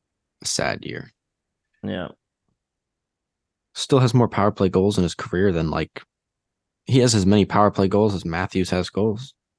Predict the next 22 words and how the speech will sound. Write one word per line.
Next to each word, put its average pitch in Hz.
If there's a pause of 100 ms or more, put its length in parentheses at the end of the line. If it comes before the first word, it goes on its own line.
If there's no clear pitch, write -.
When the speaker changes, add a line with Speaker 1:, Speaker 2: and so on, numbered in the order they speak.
(1200)
Speaker 2:
Yeah, 131
fucking 123
three 123
hundred. 127 (1900)
Speaker 1:
Um, 101 (2250)
oof. - (1400)
Speaker 2:
Yeah, 98
Speaker 1:
Mac 101
Speaker 2:
dude. 104
Speaker 1:
Jones 120
is 104
benched 110
again. 110 (1800)
Speaker 2:
Shit. 120
Hey, 120
I 117
gotta 127
put 120
away 110
these 104
groceries. 107
Stall. 104